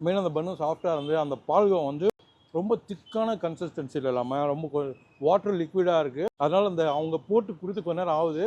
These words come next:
அது நல்லா வந்து உள்ள வந்து நல்லா வந்து டீப் ஆயிருக்கு. சூப்பரா இருக்கு பால்கோவா பன். இதுவும் முப்பது ரூபா, சாக்லேட் பன்னு முப்பது ரூபா, குலாப் ஜாமுன் மட்டும், பன் மட்டும் தான் வந்து நாற்பது ரூபாவாம். ம், நல்லா இருக்கு. சாக்லேட் பன்னை விட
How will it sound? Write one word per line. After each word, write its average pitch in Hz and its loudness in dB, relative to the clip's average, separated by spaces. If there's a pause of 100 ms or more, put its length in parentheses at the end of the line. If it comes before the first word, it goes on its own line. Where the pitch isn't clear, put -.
(140)
அது 147 -2
நல்லா 175 2
வந்து 175 -2
உள்ள 175 -2
வந்து 156 -6
நல்லா 147 -4
வந்து 147 -8
டீப் 143 -8
ஆயிருக்கு. 127 -6 (240)
சூப்பரா 147 -4
இருக்கு 139 -4
பால்கோவா 135 0
பன். 113 -14 (1500)
இதுவும் 208 4
முப்பது 175 0
ரூபா, 196 2
சாக்லேட் 175 -2
பன்னு 156 -4
முப்பது 139 -2
ரூபா, 185 2 (220)
குலாப் 226 0
ஜாமுன் 175 -2
மட்டும், 151 -8 (120)
பன் 156 -4
மட்டும் 151 -8
தான் 170 -4
வந்து 175 -10 (100)
நாற்பது 156 -4
ரூபாவாம். 143 0 (120)
ம், 147 -6 (100)
நல்லா 139 2
இருக்கு. 113 -2 (600)
சாக்லேட் 170 -6
பன்னை 151 -4
விட 175 -6